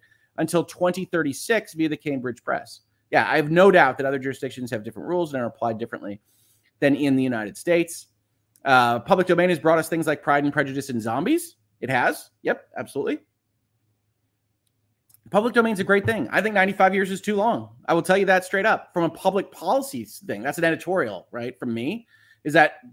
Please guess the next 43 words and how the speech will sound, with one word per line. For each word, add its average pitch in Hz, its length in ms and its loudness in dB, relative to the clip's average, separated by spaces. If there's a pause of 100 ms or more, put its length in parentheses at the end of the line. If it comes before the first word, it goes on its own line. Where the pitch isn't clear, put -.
(120)
reasonable 208 280 0
minds 196 260 2
can 165 120 -2
differ. 180 260 -4
It - 80 -14
should 131 140 -6
be 143 80 -4
thirty. 220 360 2
It - 80 -12
should 139 140 -4
be 147 80 -2
a 143 60 2
hundred 190 240 -2
and 190 100 -4
fifty. 240 380 -6 (260)
Reasonable 247 240 0
minds 240 160 4
can 202 120 -4
differ 208 260 0
on 156 100 2
that 143 180 0
timing. 190 300 -2
I 139 60 -2
think 147 140 -6
ninety-five 143 440 -2
years 120 220 -8
is 113 100 -14
too 110 160 -14
long. 135 280 -10 (380)
Uh, 113 160 -2
I 123 80 -2
think 139 200 -6
public 147 300 -6
domain 135 280 -2
is 123 160 -10
so 214 180 -2
critical 117 580 -8
to 123 100 -14
having 123 280 -4
a 117 60 -6
robust 117 680 -4
creative 131 540 -6
community 123 580 -4